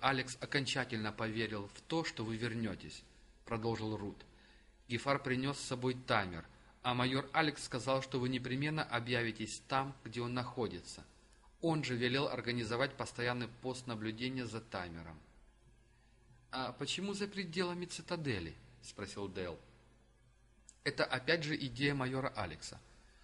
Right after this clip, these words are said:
Он сказал, что если ваше появление произойдет в районе цитадели или в непосредственной близости от нее, то это может нести необратимые изменения в баланс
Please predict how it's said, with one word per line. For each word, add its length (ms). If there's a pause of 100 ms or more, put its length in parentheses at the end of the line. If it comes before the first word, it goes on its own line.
(300)
Он 140
сказал, 380
что 220
если 300
ваше 280
появление 760 (340)
произойдет 560
в 40
районе 360
цитадели 760 (260)
или 160
в 80
непосредственной 720
близости 680
от 160
нее, 300 (300)
то 80
это 160
может 320
нести 300
необратимые 800
изменения 540
в 140
баланс 500